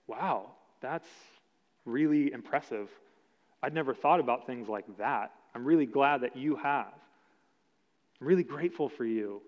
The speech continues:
for encouraging me to do these sorts of things.'" We'll get what we're looking for. But Jesus wants to offer a different and better approach to fasting. And so he continues in verse seventeen, "When you fast," he says it again,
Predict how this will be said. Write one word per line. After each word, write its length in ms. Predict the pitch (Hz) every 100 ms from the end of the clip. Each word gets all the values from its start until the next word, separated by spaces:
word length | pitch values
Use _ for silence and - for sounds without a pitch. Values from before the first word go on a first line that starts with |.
| -
for 120 | 139
encouraging 520 | 131 - 160 151 127
me 60 | 113
to 100 | 113
do 180 | 127 147
these 180 | 127 -
sorts 220 | 110 113
of 60 |
things.'" 200 | 107 110 - _ _ _ _ _ _ _ _ _ _ _ _ _ _ _ -
We'll 100 | 143
get 160 | 214 175 - - - - -
what 240 | - -
we're 100 | 147
looking 280 | 160 240 123
for. 320 | - - - - _ _ _ _ _ _ _ _ _ -
But 100 | 160
Jesus 340 | 254 247 208
wants 280 | 202 185 -
to 100 | - -
offer 300 | 170 - 156
a 40 |
different 400 | 135 202 202 185
and 220 | 160 139 -
better 420 | - 185 139 113 - - - _ _
approach 460 | 151 - 165 139 - - -
to 60 |
fasting. 500 | - 196 202 - 123
And 100 | 123
so 140 | - 151
he 140 | 151
continues 580 | - 139 - 233 127 120
in 120 | 127
verse 200 | 135 135
seventeen, 540 | 139 123 123 165 117 - - -
"When 500 | - 190 214 190 160 170
you 220 | 180 170
fast," 480 | - 196 156 120 -
he 80 | 156
says 300 | - 214 170
it 120 | -
again, 380 | - 220 120